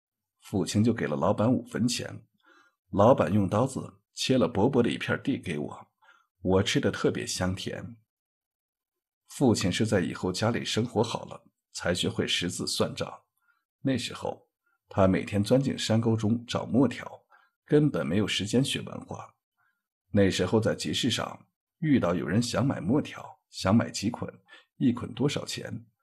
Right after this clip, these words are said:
我就马上在书包里拿出铅笔本子，列出算式，进行计算。很多人都羡慕地说：“这娃这么小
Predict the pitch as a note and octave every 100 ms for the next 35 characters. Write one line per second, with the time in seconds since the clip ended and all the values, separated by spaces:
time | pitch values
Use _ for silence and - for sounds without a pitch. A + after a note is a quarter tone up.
0 | _ _ _ _ - G2+ G#2+ C3 G2+ E2
1 | B2 A2+ C2 - A2 A#2 A#2+ - - _
2 | G2 F#2+ - A2 - C#3+ B2 - - -
3 | - - _ _ C3+ B2 - A2+ - -
4 | - - A1+ _ _ - A#2+ F2 E2 D#2+
5 | - B1+ - - _ _ _ _ _ _
6 | _ _ _ _ _ - G2+ G#2+ A#2+ B2
7 | G#2+ A#2 A#2+ C3+ G2 D2+ - - - -
8 | - _ _ _ _ _ _ _ _ -
9 | - D3+ G#2+ A2+ - E3+ A2+ - - -